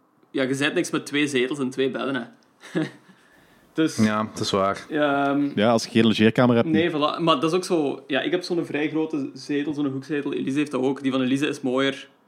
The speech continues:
Speaker 1: We houden die van Elise. Ik ga deze proberen te
Speaker 3: <laughs>
Speaker 1: verkopen. Dus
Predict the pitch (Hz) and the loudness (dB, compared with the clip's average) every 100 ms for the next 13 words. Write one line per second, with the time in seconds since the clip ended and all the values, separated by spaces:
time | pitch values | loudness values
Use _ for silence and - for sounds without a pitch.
0 | _ - 123 123 135 131 127 120 123 131 | _ -8 -2 0 0 0 0 0 0 -2
1 | 135 143 151 151 156 151 143 156 147 139 | 0 2 4 6 6 6 4 4 0 -4
2 | 131 127 127 131 131 - - - - - | -4 -4 -2 -4 -10 -18 -20 -20 -20 -18
3 | - - 143 | -16 -6 -2